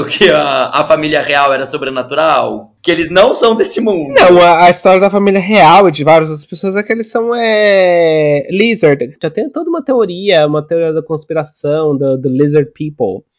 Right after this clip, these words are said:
Speaker 2: É, que tem eles, é, o, o Obama, várias pessoas que são lizard. Vários, vários.
Speaker 1: Com personalidades muito fortes na Terra?
Speaker 2: É, de que são pessoas, assim, como é que eu posso dizer?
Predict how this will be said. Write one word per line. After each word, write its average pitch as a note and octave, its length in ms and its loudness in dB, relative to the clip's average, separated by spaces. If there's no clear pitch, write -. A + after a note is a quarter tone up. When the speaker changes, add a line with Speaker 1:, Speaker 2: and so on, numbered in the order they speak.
Speaker 2:
É, C3 240 2
que B2+ 100 -8
tem D3 220 -2
eles, D3 720 0
é, C3 80 -2
o, C3+ 40 -4
o C#3+ 440 -2
Obama, C#3 1080 2
várias F3+ 320 0
pessoas E3 500 -8
que D3 120 -18
são C3 1200 -4
lizard. B2+ 580 -6
Vários, C#3+ 880 0
vários. B2 500 0
Speaker 1:
Com G3+ 60 -10
personalidades G3 760 -2
muito F#3 420 -4
fortes F3+ 400 2
na C#3+ 140 -6
Terra? D#3 580 0
Speaker 2:
É, B3+ 560 4
de D#3 140 -4
que D3+ 120 -16
são G#3+ 260 -2
pessoas, G3+ 440 -4
assim, D#3+ 1120 -4
como D3+ 140 -6
é D3+ 40 -6
que D3+ 60 -12
eu D3 40 -16
posso D3 240 -8
dizer? B2 640 -6